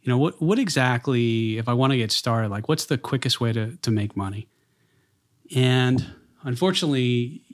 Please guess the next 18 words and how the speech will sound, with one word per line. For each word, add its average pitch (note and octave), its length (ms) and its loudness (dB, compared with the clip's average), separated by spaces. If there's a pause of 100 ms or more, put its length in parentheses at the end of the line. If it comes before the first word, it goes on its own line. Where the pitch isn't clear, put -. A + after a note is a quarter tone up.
(120)
you C3+ 160 -6
know, A#2 100 -2
recently B2 540 0
there's A2+ 180 -2
been A2 320 -2
some A2 180 -4
stories A#2 320 0
about A2 280 -4
people A2+ 420 -4 (960)
maybe A#2 200 2
using A2+ 340 2
leverage B2+ 580 2
and, G#2+ 300 -6
and A2+ 160 -4
using G#2+ 240 -4
futures B2+ 840 0
or A2 580 -8
options. B2+ 720 0